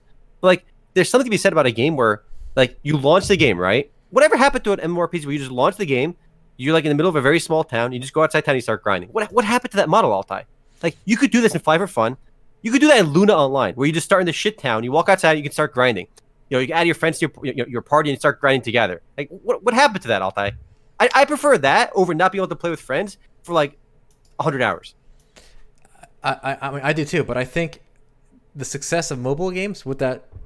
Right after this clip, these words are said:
Speaker 2: you know, strategy you said where you auto play for, like, the first, you know, whatever X
Speaker 1: Mm-hmm.
Speaker 2: hours, it's so popular that I think P C players or gamers have also copied it. So P C developers have copied that same model,
Speaker 1: Mm-hmm.
Speaker 2: I think, and I don't think, I don't think it goes away.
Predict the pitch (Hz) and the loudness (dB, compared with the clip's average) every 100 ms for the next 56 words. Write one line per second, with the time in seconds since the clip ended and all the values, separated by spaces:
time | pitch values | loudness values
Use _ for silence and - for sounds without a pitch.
0 | - - 120 101 - 131 127 135 127 127 | -20 -18 -14 -14 -8 -8 -6 -8 -8 -6
1 | 135 120 117 120 - 127 135 123 113 - | -6 -6 -8 -6 -2 -2 -4 -8 -10 -8
2 | 117 110 - - - 117 - 113 117 120 | -8 -8 -12 -16 -18 -20 -16 -12 -10 -10
3 | - 123 135 170 - - _ _ - _ | -8 -6 -6 -8 -14 -20 _ _ -20 _
4 | - - 143 180 196 - 160 131 110 107 | -16 -12 -4 -2 0 0 -2 -4 -6 -4
5 | 110 104 - - _ _ 131 147 139 - | -6 -8 -14 -20 _ _ -10 -8 -10 -10
6 | 165 180 151 139 135 120 - - 120 127 | -8 -8 -4 0 2 2 -2 -4 -6 -2
7 | 135 117 113 127 120 - 117 - - - | -2 -4 -4 -4 -4 -6 -4 -4 -6 -12
8 | - - 147 160 151 147 123 131 113 101 | -8 -4 -4 -4 -6 -4 -2 -2 -2 -10
9 | - 123 117 113 110 107 - 110 101 98 | -10 -8 -6 -8 -10 -10 -10 -10 -10 -12
10 | 98 113 123 - _ _ - - - - | -12 -14 -16 -20 _ _ -20 -20 -18 -6
11 | 143 160 156 143 - 143 139 117 110 98 | 0 0 0 -6 -6 -6 -6 -8 -8 -8
12 | 98 95 | -10 -12